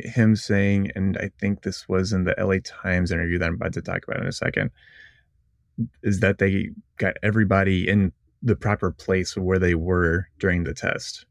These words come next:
So I guess they got everybody in place and then fired off their explosives and filmed that and just got, you know, obviously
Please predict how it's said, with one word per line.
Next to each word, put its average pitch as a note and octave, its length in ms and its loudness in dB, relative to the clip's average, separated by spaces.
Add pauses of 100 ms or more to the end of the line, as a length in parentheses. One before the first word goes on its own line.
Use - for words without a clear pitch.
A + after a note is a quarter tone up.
(640)
So F2 520 0 (160)
I F2+ 60 -2
guess G2 500 -4
they G#2 100 -2
got F#2+ 140 0
everybody G#2+ 380 4
in G#2 100 4
place A#2+ 420 -2
and G2 140 2
then G2+ 300 2 (920)
fired G2+ 380 0
off G#2+ 180 -2
their A#2 140 2
explosives A2 580 0
and F#2 180 -2
filmed G2+ 260 4
that G2 320 2
and F2 340 -2
just - 220 -10
got, F#2+ 160 0
you - 1200 -14
know, - 20 -2
obviously G2 420 0